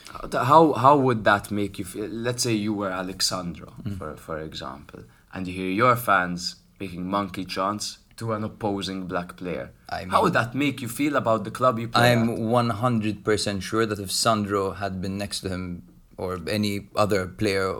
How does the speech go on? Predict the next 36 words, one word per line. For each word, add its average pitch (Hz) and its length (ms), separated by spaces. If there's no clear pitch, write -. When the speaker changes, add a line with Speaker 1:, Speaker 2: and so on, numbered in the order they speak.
Speaker 2:
you 92 120
know, 85 320
Speaker 1:
Mm-hmm. 90 340
Speaker 2:
they, 107 180
I 110 100
think 107 180
they 104 100
would 95 160
have, 90 280
they - 120
would - 140
have - 120
told 92 200
them 82 140
off. - 180
Speaker 1:
Yeah, 73 180
for 82 260
sure. 80 320
Speaker 2:
You 107 120
know? 98 80
Speaker 1:
For 87 60
sure. 98 120
This 135 160
isn't 143 320
a, 107 40
a, 92 680
a, 92 180
like 92 220
Jake 92 260
said, 101 120
it's 92 100
not 101 120
a, 87 400
it's - 140
not 87 120
a, 80 240